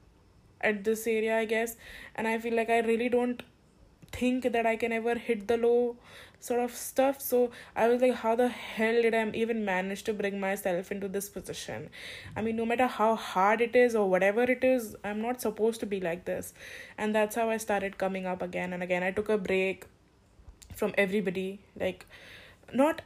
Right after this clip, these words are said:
literally a break, because I feel I cherish people a lot and I can't take a break because I don't feel that people are to be taken. I mean, I don't keep people whom I have to take a break from.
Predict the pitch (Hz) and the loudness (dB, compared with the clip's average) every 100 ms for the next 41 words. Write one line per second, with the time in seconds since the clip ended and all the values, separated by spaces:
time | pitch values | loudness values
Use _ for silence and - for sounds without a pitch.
0 | _ 226 247 247 277 277 311 285 277 277 | _ 0 0 2 0 2 0 2 2 2
1 | 294 - - - 226 254 262 254 269 - | -2 -10 -20 -12 -6 -2 2 2 2 0
2 | 233 240 247 214 233 226 202 220 - 220 | 0 0 0 0 0 0 -2 -2 -4 -2
3 | 226 220 196 180 208 - - 202 - 214 | 0 2 2 0 -2 -6 -4 -4 0 -2
4 | 226 - 214 214 220 202 - - 185 185 | -2 2 4 6 4 2 -4 -2 2 2
5 | 180 180 185 190 - - 214 226 214 208 | 0 -4 -4 -8 -16 -10 0 0 0 0
6 | 214 226 247 247 - 247 220 233 285 311 | 2 2 0 -2 -6 -4 -2 0 -2 -6
7 | - - - - _ - - 208 208 - | -18 -20 -20 -20 _ -6 0 2 0 -4
8 | _ - _ - - - 233 226 233 214 | _ -20 _ -20 -10 -4 -2 2 2 2
9 | 202 214 226 - _ _ _ - 220 233 | 0 0 -2 -8 _ _ _ -2 -2 0
10 | 220 208 214 214 226 240 233 - 240 269 | 0 2 0 -2 0 0 2 2 4 2
11 | 269 262 262 240 233 240 233 233 226 226 | 0 -2 -2 -2 2 2 4 2 0 -2
12 | 220 214 208 240 233 214 202 - - - | -2 -4 -4 -4 2 2 2 -6 -16 -20
13 | - - 196 202 190 - - 165 80 | -6 0 2 2 2 -2 -2 -2 -2